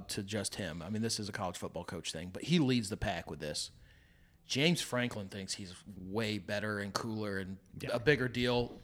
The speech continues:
Speaker 1: than anybody else.
Speaker 2: Was he the bring your own juice guy?
Speaker 1: I think so.
Speaker 2: Oh my gosh.
Speaker 1: But he, like, he's not super successful. <laughs> Like, why is he,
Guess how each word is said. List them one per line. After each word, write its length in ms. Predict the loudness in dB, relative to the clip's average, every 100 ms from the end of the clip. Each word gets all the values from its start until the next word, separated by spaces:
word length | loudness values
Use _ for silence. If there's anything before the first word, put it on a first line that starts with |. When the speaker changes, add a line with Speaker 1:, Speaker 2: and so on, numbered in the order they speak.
| -2
Speaker 1:
than 200 | 2 6
anybody 440 | 6 4 2 0
else. 300 | -2 -2 0
Speaker 2:
Was 120 | 4 8
he 100 | 10
the 100 | 12
bring 220 | 12 12
your 120 | 12
own 120 | 12
juice 320 | 12 8 8 8
guy? 380 | 8 8 2 -2
Speaker 1:
I 120 | -6 -6
think 260 | -8 -8
so. 100 | -8 -10 -14
Speaker 2:
Oh 60 | -18 -18
my 60 | -18 -18
gosh. 120 | -4
Speaker 1:
But 80 | 0
he, 240 | 2 2 -2 -6
like, 340 | 2 4 2 -4 -10 -16 -20 -20 -20 -20 -20 _ _ -20 _ _ -20 -20 -20 _ -20 _ _ -20 -20 _ _ _ _ _ -20 _ _ _ -12 -10
he's 240 | -6 -4 -2
not 280 | -2 -2 -6 -4
super 360 | -2 0 -2
successful. 580 | -2 2 4 6 4 2
<laughs> 40 | 8
Like, 200 | 8 12
why 200 | 12 12
is 240 | 12 12
he, 400 | 8 6 6 4